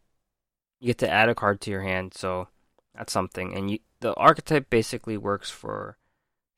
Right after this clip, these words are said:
filling up their graveyard. It's a really weird archetype. I don't really know what's going on, but that's really what it does. But you do lose that board presence. You lose something to prevent you from getting attacked directly.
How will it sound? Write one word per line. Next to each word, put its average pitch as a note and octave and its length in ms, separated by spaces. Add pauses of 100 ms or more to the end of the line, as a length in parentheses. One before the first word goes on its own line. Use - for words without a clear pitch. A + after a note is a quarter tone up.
(120)
filling A2+ 320
up G2+ 180
their G2 140
graveyard. F#2+ 400
It's G2 100
a C#3+ 40
really D#3+ 240
weird G2+ 340
archetype. G2 600
I A2 60
don't A2+ 140
really A#2 160
know G#2+ 140
what's G#2 120
going G2 240
on, F#2 220
but F#2 260 (760)
that's A#2 200
really A#2+ 180
what G#2 140
it F#2+ 100
does. G2 240
But G#2 160
you G2+ 60
do C#3 220
lose C3 220
that A2 160
board G#2 240
presence. F2+ 500
You G2 80
lose A#2 560 (420)
something A#2+ 460
to A2+ 80
prevent G#2+ 340
you G#2+ 120
from G#2 140
getting G2 220
attacked F2+ 400
directly. - 720